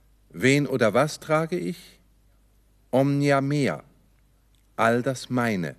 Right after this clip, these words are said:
Wo trage ich es? Mecum, mit mir.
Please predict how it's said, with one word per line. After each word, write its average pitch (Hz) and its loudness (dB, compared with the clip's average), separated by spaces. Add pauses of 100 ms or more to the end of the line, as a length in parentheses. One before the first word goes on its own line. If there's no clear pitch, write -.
(1900)
Wo 151 4
trage 113 0
ich 131 -8
es? - -8 (1160)
Mecum, 107 -2 (340)
mit 120 -2
mir. 127 -2